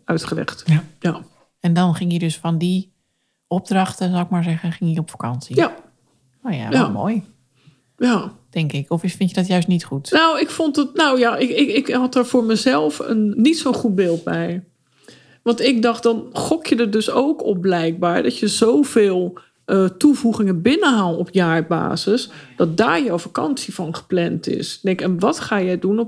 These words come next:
Speaker 1: het moment dat het niet zo is? En de grootste valkuil zie je in het begin, als mensen beginnen als Z Z P'er of ondernemer, of hoe we het ook gaan noemen. Eh,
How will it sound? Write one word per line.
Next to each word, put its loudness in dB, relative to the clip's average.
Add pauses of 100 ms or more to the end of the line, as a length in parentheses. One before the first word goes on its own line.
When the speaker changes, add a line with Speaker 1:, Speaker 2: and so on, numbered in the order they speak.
Speaker 1:
het 0
moment 0
dat -2
het -6
niet 2
zo 0
is? -2 (420)
En 0
de -2
grootste 0
valkuil 0
zie -4
je -2
in -2
het -2
begin, 0
als -10
mensen -4
beginnen 0
als -4
Z -4
Z -2 (120)
P'er 0
of -10
ondernemer, 0
of -6
hoe 0
we 2
het 2
ook 0
gaan 0
noemen. 2 (500)
Eh, 0